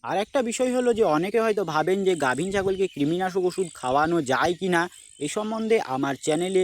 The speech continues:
বিস্তারিত একটা ভিডিও রয়েছে, সেই ভিডিওটি দেখে নিতে পারেন। আজকের তথ্যগুলো কেমন লাগলো তা অবশ্যই কমেন্ট করে জানাবেন। আর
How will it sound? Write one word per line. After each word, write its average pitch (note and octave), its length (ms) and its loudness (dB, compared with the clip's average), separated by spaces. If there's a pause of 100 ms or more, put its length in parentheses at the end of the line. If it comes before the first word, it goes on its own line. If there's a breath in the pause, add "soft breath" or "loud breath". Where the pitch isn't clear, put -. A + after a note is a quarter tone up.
(120)
বিস্তারিত D#3+ 500 -2
একটা D3 300 -2
ভিডিও A#2 360 0
রয়েছে, F#3 340 4 (300)
সেই C3+ 180 -2
ভিডিওটি C#3+ 440 -2 (140)
দেখে B2+ 240 -2
নিতে A#2 200 -4
পারেন। A2 260 -8 (400 soft breath)
আজকের F3+ 500 -2
তথ্যগুলো G#3+ 500 -2 (100)
কেমন E3 300 0 (120)
লাগলো G#3+ 280 4 (140)
তা - 80 -6 (100)
অবশ্যই D#3 460 2
কমেন্ট B2 320 -2
করে A#2+ 180 2
জানাবেন। A2 380 -6 (360 soft breath)
আর B2 160 -2